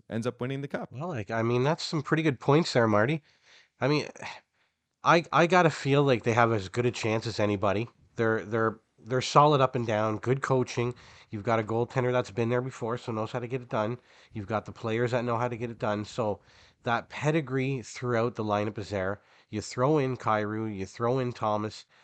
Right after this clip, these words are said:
Speaker 2: uh, y-, a-, and again, it,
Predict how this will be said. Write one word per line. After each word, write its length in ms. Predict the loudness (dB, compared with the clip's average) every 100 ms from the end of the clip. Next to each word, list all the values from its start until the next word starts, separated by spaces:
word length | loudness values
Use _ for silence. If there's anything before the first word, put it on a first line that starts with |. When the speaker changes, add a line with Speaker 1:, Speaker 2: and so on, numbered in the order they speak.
| _ -12
Speaker 2:
uh, 380 | -8 -6 -6 -10 -14
y-, 220 | -18 -18 -16
a-, 240 | -14 -14 -16 -12
and 120 | -4
again, 420 | -4 0 0 0 -6 _ _ _ _ _ _ _ _ _
it, 280 | -16 -12 -14